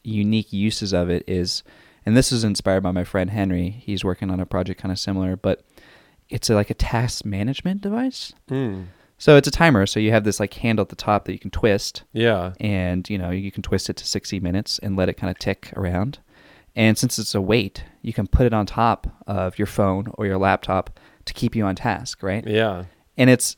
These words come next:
Speaker 1: you know, it's an, it's a very physical obstruction that is, you know, it will very physically remind you that you should not be checking your phone.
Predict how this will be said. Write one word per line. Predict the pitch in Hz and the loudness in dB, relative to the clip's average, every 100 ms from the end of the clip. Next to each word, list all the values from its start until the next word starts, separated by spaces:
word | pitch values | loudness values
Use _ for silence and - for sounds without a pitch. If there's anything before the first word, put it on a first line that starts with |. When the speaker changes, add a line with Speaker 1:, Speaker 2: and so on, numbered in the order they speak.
| _ - | _ 2
Speaker 1:
you | 151 | 6
know, | 107 | 6
it's | 104 | 4
an, | 117 110 - | 2 0 0
it's | 113 - | -2 0
a | 104 | -2
very | 101 113 110 107 | 2 4 4 2
physical | - 120 117 113 - 113 107 107 - | -2 0 2 0 2 2 2 0 -6
obstruction | - - - 104 - 73 85 - _ _ _ _ _ _ _ - | -10 -4 -2 -2 -4 -8 -10 -14 _ _ _ _ _ _ _ -6
that | 113 104 98 - - | 0 4 4 2 -2
is, | 110 101 92 - - _ | 2 2 2 -4 -12 _
you | - | -2
know, | 95 95 _ - - _ _ - | -2 -2 _ -20 -20 _ _ 2
it | 127 135 | 4 8
will | 131 135 107 - _ _ _ _ 131 | 8 8 6 -2 _ _ _ _ -20
very | 143 107 117 127 143 131 117 110 | -12 -10 2 6 6 6 4 0
physically | - 120 120 107 | 2 2 2 0
remind | 101 98 104 113 95 | 0 2 4 4 2
you | 92 92 | 0 0
that | 95 92 - | 0 -2 -4
you | 107 107 | -6 -4
should | - 104 | -2 0
not | 98 | 0
be | 92 | -2
checking | - 92 90 | -4 -6 -8
your | 87 | -8
phone. | 87 87 | -8 -8